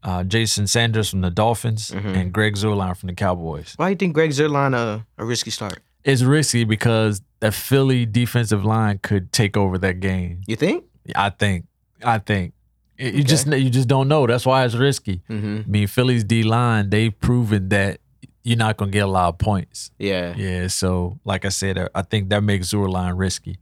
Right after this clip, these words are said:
Speaker 2: Yeah.
Speaker 1: And, uh, we'll see how it goes. I mean,
Speaker 2: Mm-hmm.
Speaker 1: historically, division games in the N F L are high scoring, but
Speaker 2: Yeah.
Speaker 1: yeah,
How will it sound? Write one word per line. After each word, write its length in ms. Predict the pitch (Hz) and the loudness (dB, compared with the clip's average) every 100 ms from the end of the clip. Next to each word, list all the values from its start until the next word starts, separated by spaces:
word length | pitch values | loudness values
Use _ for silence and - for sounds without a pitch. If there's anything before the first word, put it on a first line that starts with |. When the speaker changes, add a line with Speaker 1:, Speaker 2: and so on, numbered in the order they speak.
| _ | _
Speaker 2:
Yeah. 340 | 90 80 71 - _ | -10 -10 -12 -18 _
Speaker 1:
And, 300 | 98 92 92 | 0 0 0
uh, 380 | 90 90 90 92 - - | 0 0 -2 -6 -6 -2
we'll 120 | 131 | 0
see 160 | - 135 | 2 2
how 160 | 127 | 2
it 80 | 113 | 2
goes. 420 | 113 113 92 90 | 2 0 -2 -6
I 60 | - | -6
mean, 240 | 95 95 | -2 0
Speaker 2:
Mm-hmm. 100 | 95 | 2
Speaker 1:
historically, 540 | 104 139 147 139 127 113 | 2 2 2 2 2 0
division 480 | 101 95 120 104 98 | 2 2 0 0 0
games 360 | 101 101 95 | 2 2 2
in 60 | 101 | 2
the 60 | |
N 100 | 101 | 2
F 160 | 98 - | 0 2
L 280 | 104 98 - | 2 2 0
are 180 | 87 87 | 0 0
high 200 | 90 92 | 2 0
scoring, 480 | - 90 87 85 85 | 0 -2 -2 -2 -4
but 100 | 104 | -2
Speaker 2:
Yeah. 260 | 101 98 95 | 0 -2 -4
Speaker 1:
yeah, 180 | 82 | -8